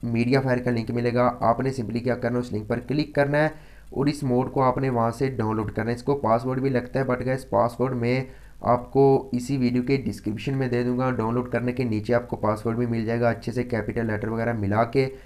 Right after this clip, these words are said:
आपने पासवर्ड लगाना है और उसके बाद गाइस, इस मोड को एक्सट्रैक्ट करना है। कोई भी दिक्कत नहीं आएगी और simply गेम के दिन इंस्टॉल कर लेना है। काफ़ी ज़्यादा बढ़िया मोड है भाई साहब, बहुत ही ज़्यादा मतलब अच्छा मोड आपको देखने को मिलता है। सिर्फ इसमें कंट्रोलर की दिक्कत है, बाकी आपको स्लिप होने का कोई भी यहाँ पे खतरा नहीं रहता। और साथ साथ गाइस,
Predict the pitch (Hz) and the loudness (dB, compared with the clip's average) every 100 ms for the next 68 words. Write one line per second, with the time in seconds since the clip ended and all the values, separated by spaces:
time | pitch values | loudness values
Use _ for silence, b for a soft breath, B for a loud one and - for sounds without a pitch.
0 | B B - 113 135 - 117 120 127 120 | B B -2 0 0 4 4 4 0 2
1 | 113 120 127 123 - 113 - 113 120 110 | 2 0 0 -2 -4 -2 2 4 4 0
2 | 113 110 113 104 104 107 104 - 120 - | -2 -4 -2 0 0 -2 -2 -2 -2 -2
3 | 113 113 113 120 - 95 101 117 104 120 | -4 -2 0 -2 -2 -2 -2 -2 -2 -4
4 | 117 117 110 120 120 110 104 113 110 104 | -4 -4 -2 -2 -4 -4 -6 -4 -2 -2
5 | 98 113 113 104 101 107 117 - - 110 | -2 -4 -4 -6 -4 -2 -2 -2 -2 0
6 | 98 95 98 101 B B B - - - | 0 0 -2 -2 B B B -12 -10 -6
7 | 127 123 131 110 107 123 117 120 123 117 | 0 0 0 0 2 2 2 2 2 0
8 | 110 123 107 110 113 123 113 120 117 120 | 0 -2 -2 -2 -2 -2 0 0 -2 -2
9 | 127 - - 131 117 117 113 110 113 107 | -4 -4 -6 -2 0 0 -2 -2 -4 -2
10 | 110 117 117 107 120 123 117 113 120 117 | -2 0 0 0 0 0 -2 -2 -2 -2
11 | 123 123 98 98 104 117 127 113 104 120 | -4 -2 -4 0 0 0 -2 -4 -4 -2
12 | 123 131 B B B B 107 113 - 135 | 0 0 B B B B 0 2 2 2
13 | 127 - 139 135 135 135 127 127 127 127 | 2 0 -2 -2 -2 -2 -2 0 0 -2
14 | 127 110 120 127 123 113 104 120 113 117 | -2 -2 0 2 2 0 0 -2 -2 -2
15 | 113 113 120 117 117 113 120 - 104 104 | 0 0 0 0 0 0 0 0 -2 0
16 | 117 113 117 123 | -4 0 0 0